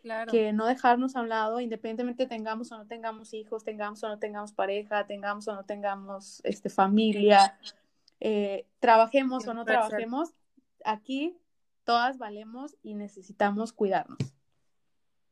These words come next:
Speaker 1: Así es, pues, bueno, ya lo has dicho tú. Eh, muchas gracias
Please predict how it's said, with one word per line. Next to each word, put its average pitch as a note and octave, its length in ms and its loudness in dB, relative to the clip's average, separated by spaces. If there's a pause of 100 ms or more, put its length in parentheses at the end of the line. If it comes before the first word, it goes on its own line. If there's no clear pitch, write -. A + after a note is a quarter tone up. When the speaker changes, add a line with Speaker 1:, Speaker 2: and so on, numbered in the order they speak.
(3250)
Speaker 1:
Así A3 280 -2
es, G#3 260 2
pues, A3+ 220 2
bueno, A#3+ 280 2
ya A#3+ 140 6
lo B3 100 0
has C4 120 -4
dicho A#3+ 320 -8
tú. A3+ 320 -10 (400)
Eh, G#3 260 -2
muchas B3 340 -2
gracias A#3+ 720 2